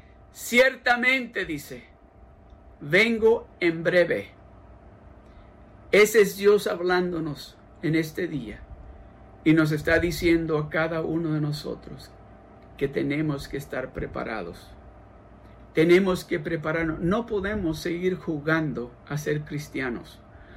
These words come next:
No podemos seguir viviendo una doble vida. No podemos servir allá afuera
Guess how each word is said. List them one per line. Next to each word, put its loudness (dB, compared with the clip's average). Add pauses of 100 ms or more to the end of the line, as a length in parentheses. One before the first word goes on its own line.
(160)
No 4
podemos 4
seguir -2
viviendo 0
una -2 (240)
doble 2 (260)
vida. -2 (640)
No 6
podemos 6
servir 2 (1080)
allá 6
afuera 4